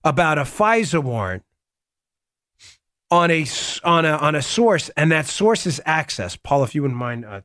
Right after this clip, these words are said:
throwing that, that text up. This is a devastating text. And it begs the question here, who the heck are they talking about?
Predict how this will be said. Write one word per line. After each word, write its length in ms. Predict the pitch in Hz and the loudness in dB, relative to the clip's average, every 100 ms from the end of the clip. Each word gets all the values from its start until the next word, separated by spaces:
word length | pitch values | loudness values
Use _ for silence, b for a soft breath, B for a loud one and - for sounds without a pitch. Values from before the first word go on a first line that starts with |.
| - | -10
throwing 280 | 123 117 107 | -6 -6 -4
that, 200 | 104 104 _ | -6 -8 _
that 240 | 110 101 _ | -10 -10 _
text 380 | 120 110 - 107 | -8 -8 -8 -10
up. 160 | 104 B B B - | -10 B B B -2
This 160 | 233 | 0
is 160 | 285 180 | 0 2
a 220 | 170 135 - | 0 -2 0
devastating 800 | 226 226 185 - 151 131 123 113 | 0 2 -2 -2 -2 -2 -2 -4
text. 480 | 127 104 - - _ _ _ _ _ _ _ _ _ _ _ _ _ _ _ _ _ _ _ | -4 -4 -8 -20 _ _ _ _ _ _ _ _ _ _ _ _ _ _ _ _ _ _ _
And 160 | 165 170 | 0 2
it 300 | 170 143 - | 2 0 -2
begs 380 | 240 277 214 156 | 2 2 0 -2
the 120 | 185 | -4
question 600 | - 233 247 - - 123 | 0 2 2 0 -6 -6
here, 420 | 110 117 107 98 _ _ _ _ _ - | -4 -4 -4 -8 _ _ _ _ _ 0
who 180 | 262 | 4
the 120 | 269 143 | 4 2
heck 300 | 143 185 185 | 0 0 2
are 80 | |
they 120 | 165 156 | 2 2
talking 420 | 147 147 - 104 | 0 0 0 -10
about? 260 | 90 78 | -12 -18